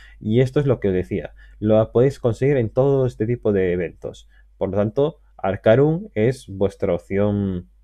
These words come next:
por así decirlo, secundaria, que no gastéis energía, vais ahí y te-, gastáis tickets que si nos van a que-, se os van a quemar, y es muy probable de que os caiga este tipo de armamento. Y la espada, pues ya os digo, sirve como arma principal,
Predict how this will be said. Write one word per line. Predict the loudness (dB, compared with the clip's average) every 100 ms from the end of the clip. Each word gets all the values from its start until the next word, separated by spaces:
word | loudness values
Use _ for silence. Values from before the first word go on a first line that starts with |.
| _ 0
por | 4
así | 4 2 0
decirlo, | 2 0 0
secundaria, | -4 -2 0 2 2 -2
que | -4
no | -4 0
gastéis | 0 0 -4
energía, | -2 -4 -4 -4 -2 -2 -4 -10
vais | -10 -8 0 0 0
ahí | 0 0 0 -4 -10
y | -6
te-, | -4 -2
gastáis | -2 0 -2 0
tickets | -4 -4 -4
que | -6
si | -4
nos | -6 -2
van | 0 0
a | -2
que-, | -6 -2
se | -4
os | -2
van | 0
a | 0
quemar, | 0 0 -2 -6 -20 -20 -20 -14 -4
y | 0 -2 -4 -6
es | 0
muy | 0 2
probable | 4 6 6 2
de | 0
que |
os | -2
caiga | 0 0 0
este | 0 -2
tipo | 2
de | 0
armamento. | 0 -2 -4 -10 -10 _ _
Y | -6
la | -6
espada, | -4 2 2 2 0
pues | -2
ya | -4
os | 0
digo, | -2 -2 -10 _ -20 _
sirve | -6 -2 -2 -2
como | -2 0
arma | 0 0
principal, | -2 2 4 4 4 -2